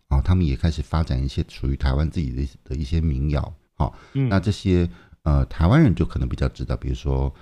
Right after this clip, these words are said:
Speaker 1: 嗯，早期的，呃，什么，望春风。
Speaker 2: 嗯，嗯，嗯。
Speaker 1: 望春风那个系列其实就是台湾属于自己的风味的一个民谣，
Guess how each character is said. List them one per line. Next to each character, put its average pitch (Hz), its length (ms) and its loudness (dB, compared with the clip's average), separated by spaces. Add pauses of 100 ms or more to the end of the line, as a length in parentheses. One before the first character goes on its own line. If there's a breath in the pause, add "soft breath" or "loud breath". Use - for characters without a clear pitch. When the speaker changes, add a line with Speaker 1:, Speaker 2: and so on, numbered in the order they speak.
(300 soft breath)
Speaker 1:
嗯， 58 680 -2 (180)
早 57 240 -4
期 - 280 -10
的， 57 380 -2 (1000)
呃， 55 140 -12
什 - 160 -18
么， - 120 -8 (680)
望 90 220 4
春 85 220 2
风。 87 280 0 (640)
Speaker 2:
嗯， 107 240 -4
嗯， 95 160 -8
嗯。 - 40 -14
Speaker 1:
望 107 120 4
春 101 160 4
风 95 160 2
那 95 100 4
个 85 120 0
系 87 300 -2
列 78 160 2
其 - 200 -4
实 69 60 -2
就 82 160 -4
是 82 60 2
台 65 160 -2
湾 73 200 0
属 - 280 -4
于 67 40 0
自 123 200 -2
己 - 180 -10
的 - 180 -10
风 101 360 0
味 95 160 2
的 - 420 -10
一 - 80 -18
个 78 140 -2
民 69 240 0
谣， 67 120 -6